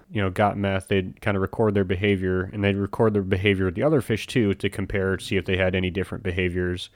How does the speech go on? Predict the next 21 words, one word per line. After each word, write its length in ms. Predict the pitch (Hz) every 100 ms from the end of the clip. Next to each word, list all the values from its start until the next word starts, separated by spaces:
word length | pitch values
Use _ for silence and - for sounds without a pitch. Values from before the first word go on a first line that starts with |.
| -
And 200 | 120 110
then 380 | 113 110 107 110
after 400 | 107 117 - 127
the 100 | 104
two 200 | 98 139
months 280 | 123 117 -
were 140 | 101
up, 260 | 101 101 -
the 80 | 98
one 440 | 98 107 107 101 -
fish 280 | - 107 -
tank 240 | 104 98
getting 240 | 101 98
meth, 260 | 98 98 98
the 100 | 107
other 140 | 101
fish 260 | 98 107 92
tank 220 | - 92
not 240 | 104 127 127
getting 240 | 107 101
meth, 320 | 98 98 -